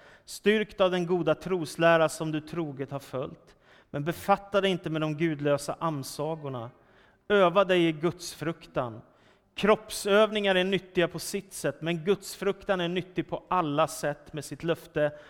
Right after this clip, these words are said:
om liv både för denna tiden och den kommande. Detta är ett ord att lita på och värt att ta till sig.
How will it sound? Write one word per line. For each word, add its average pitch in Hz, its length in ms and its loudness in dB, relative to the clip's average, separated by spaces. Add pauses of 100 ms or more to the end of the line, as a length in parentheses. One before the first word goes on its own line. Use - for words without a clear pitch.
(140)
om 160 200 0
liv 170 320 4
både 170 240 0
för 180 140 -6
denna 165 440 0
tiden 147 400 -4
och 135 60 -4
den 135 120 -6
kommande. 120 640 -6 (480)
Detta 190 340 6
är 180 100 10
ett 185 220 4
ord 180 220 0
att 170 140 2
lita 185 480 -2
på 175 240 -4
och 151 140 -6
värt 175 300 -2
att - 120 -10
ta 170 100 -6
till 202 360 -8
sig. 117 420 -8